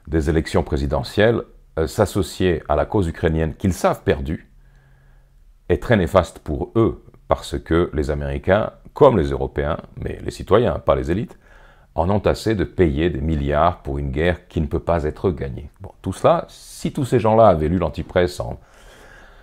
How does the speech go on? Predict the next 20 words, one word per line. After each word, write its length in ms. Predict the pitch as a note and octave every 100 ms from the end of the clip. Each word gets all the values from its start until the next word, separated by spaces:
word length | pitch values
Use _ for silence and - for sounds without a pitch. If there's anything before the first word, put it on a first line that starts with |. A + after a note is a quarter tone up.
| - - - _ _ _ _ F2+
début 280 | E3 D#3+
deux 80 | D#3+
mille 160 | A#2+ F2
vingt-deux, 340 | E2 D2 E2+
je 100 | D2
parle 180 | - F#2
même 120 | G2
pas 140 | G#2 F#2
de 60 |
février 440 | - D3 B2+ D3 B2+
deux 80 |
mille 140 | E2+ D#2
vingt-deux, 280 | D2 E2 E2+
lorsque 280 | C#2+ -
cette 160 | C2+ C#2+
guerre 160 | D#2+ D2+
a 40 |
commencé, 440 | - C2 - -
ben, 120 | C#3 E2+
ils, 520 | E2 D2+ D2 D#2